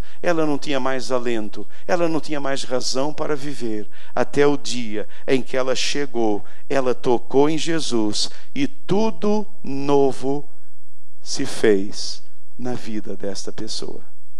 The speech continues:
Nesta noite, o Senhor Jesus pode fazer isso na sua vida.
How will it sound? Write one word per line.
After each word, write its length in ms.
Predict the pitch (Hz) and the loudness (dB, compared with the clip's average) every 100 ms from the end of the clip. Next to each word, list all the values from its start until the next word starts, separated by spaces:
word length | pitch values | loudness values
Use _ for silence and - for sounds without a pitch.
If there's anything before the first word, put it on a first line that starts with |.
| - - - - - - | 0 0 0 0 0 2
Nesta 540 | 117 123 123 - 127 | 2 2 2 0 0
noite, 560 | 123 107 104 - - - - - - | 0 0 0 0 0 0 0 0 0
o 80 | |
Senhor 420 | 131 139 120 120 117 | 0 0 0 0 0
Jesus 760 | 123 110 104 101 - - - - - - - | 0 0 0 0 0 0 0 0 0 0 0
pode 260 | 131 120 | 0 0
fazer 380 | - 120 110 117 | 0 0 0 0
isso 460 | 104 98 - 107 101 - - - | 0 0 0 0 0 0 0 0
na 200 | 120 117 | 0 0
sua 360 | - - 117 113 | 0 0 2 2
vida. 500 | - 107 101 90 | 0 0 0 0